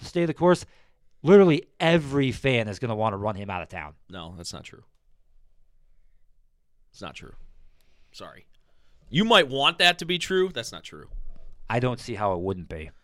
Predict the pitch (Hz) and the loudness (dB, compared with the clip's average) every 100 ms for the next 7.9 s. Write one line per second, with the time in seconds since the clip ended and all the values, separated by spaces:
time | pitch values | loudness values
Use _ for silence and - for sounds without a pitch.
0 | - - - 107 123 104 92 107 107 117 | -20 -20 -12 -4 -2 -2 -2 -4 -4 -4
1 | 110 113 - 92 90 85 87 - 87 82 | -6 -10 -8 -8 -8 -12 -14 -12 -12 -12
2 | 82 80 76 76 - 117 120 135 139 120 | -14 -16 -16 -16 -10 -6 -4 0 2 0
3 | 110 - 123 - 127 117 104 - 104 - | -4 -2 -2 -2 -4 -2 -4 -4 -4 -6
4 | - 117 113 - 117 120 123 120 104 113 | -4 -2 -2 -6 -8 -6 -4 -6 -4 -4
5 | 117 101 98 107 131 127 123 - 104 120 | -4 -4 -6 -6 -4 -4 -4 -4 -4 -4
6 | 123 _ 104 104 113 104 104 110 123 139 | -6 _ -8 -2 -2 -2 -4 0 4 4
7 | 120 117 120 113 110 - - 135 - | 4 2 2 0 -6 -10 -2 -2 -2